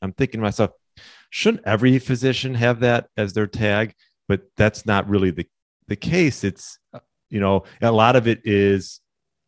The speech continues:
like, like sick care, right? You, you wait till you're sick and you get some type of drug. Um, just switching, uh, lines a little bit, what, what do you think needs to be changed? I know this is heavy, that we don't have to go,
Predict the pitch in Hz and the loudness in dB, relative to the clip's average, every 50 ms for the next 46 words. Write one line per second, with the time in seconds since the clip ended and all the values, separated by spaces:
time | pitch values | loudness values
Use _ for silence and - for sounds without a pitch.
0 | _ _ _ _ - 113 98 87 90 92 - - - _ _ 104 98 92 - - | _ _ _ _ -10 -6 -4 -4 -4 -4 -6 -12 -20 _ _ -8 -8 -8 -10 -10
1 | - - 180 160 - - - 87 78 71 71 73 - _ _ _ _ - 85 85 | -4 -2 -2 -2 -2 -4 -4 -4 -4 -4 -8 -10 -14 _ _ _ _ -8 -6 -4
2 | 87 87 85 92 90 - _ - 101 92 95 98 95 95 - 90 92 87 87 87 | -4 -6 -8 -12 -14 -14 _ -8 -4 -2 -2 -2 -2 -4 -6 -8 -6 -4 -4 -2
3 | 87 85 82 - - _ _ - - - - 110 104 95 - 98 87 87 87 87 | -2 -4 -4 -8 -12 _ _ -18 -12 -4 0 0 0 0 0 -4 -4 -4 -4 -6
4 | 82 80 - 90 85 - - _ _ - - - 87 82 85 85 76 - 87 82 | -6 -4 -2 -2 -2 -2 -6 _ _ -12 -8 -8 -6 -2 -2 -2 -2 -2 -2 -2
5 | 76 71 - _ _ _ - 101 104 98 85 76 76 65 - _ _ _ _ _ | -4 -8 -16 _ _ _ -2 2 2 4 4 2 0 -6 -12 _ _ _ _ _
6 | _ _ _ _ _ - 82 82 80 80 80 82 80 - - _ _ _ _ _ | _ _ _ _ _ -8 -4 -2 -2 -2 -2 -4 -6 -10 -16 _ _ _ _ _
7 | _ _ - 120 - - 113 104 - - - _ _ _ _ _ _ _ _ _ | _ _ -20 -8 -2 0 0 0 0 -4 -16 _ _ _ _ _ _ _ _ _
8 | - - - - 139 135 - - 110 107 101 98 92 - - - 92 90 90 92 | -20 -14 -4 0 0 0 0 0 0 0 0 -2 -4 -6 -4 0 0 2 2 4
9 | 104 110 127 135 104 98 95 90 80 95 90 82 92 110 117 - - _ _ _ | 2 2 2 0 0 -2 -4 -2 -2 -2 -4 -2 0 -2 -2 -2 -4 _ _ _
10 | _ _ _ _ _ _ _ _ _ _ _ _ _ _ _ _ _ _ _ _ | _ _ _ _ _ _ _ _ _ _ _ _ _ _ _ _ _ _ _ _
11 | _ _ _ _ _ _ _ - - - 113 123 143 143 - - 131 - 107 104 | _ _ _ _ _ _ _ -20 -10 -4 -2 -2 -2 -2 -2 -6 -6 -4 -2 0
12 | 104 107 92 - - 98 85 90 87 73 - - 101 92 87 87 87 82 78 - | 0 0 -2 -4 -6 -6 -6 -6 -6 -8 -4 -2 0 0 0 0 -2 -4 -8 -12
13 | - - - 82 76 71 67 - - - - - - - - - - 76 73 - | -16 -12 -8 -8 -8 -8 -10 -12 -14 -16 -18 -18 -20 -20 -20 -14 -12 -12 -12 -12
14 | - - 60 - - 78 - 90 87 82 82 82 - - 85 76 76 78 | -14 -18 -18 -18 -18 -14 -10 -8 -6 -6 -6 -6 -8 -10 -10 -10 -10 -10